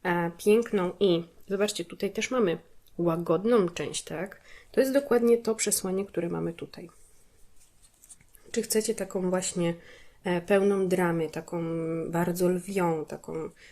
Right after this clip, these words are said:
zestresowaną? Bo tutaj jest przed wami coś, co się wysypuje, jakby tu i monety się wysypują, i woreczek obfitości,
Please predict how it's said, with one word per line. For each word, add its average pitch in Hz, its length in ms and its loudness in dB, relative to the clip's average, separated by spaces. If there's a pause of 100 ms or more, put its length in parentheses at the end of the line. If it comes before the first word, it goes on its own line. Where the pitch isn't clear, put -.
(120)
zestresowaną? 190 1000 -2
Bo 196 80 -4
tutaj 311 360 -2
jest 285 200 -2
przed 240 220 0
wami 220 300 4
coś, 196 380 0
co - 120 0
się 214 160 0
wysypuje, 208 540 -2
jakby 185 200 -8
tu - 120 -10
i 254 100 -2
monety 220 600 0
się 180 240 -6
wysypują, 180 440 -12 (100)
i 214 80 -4
woreczek 220 420 -2
obfitości, - 720 -10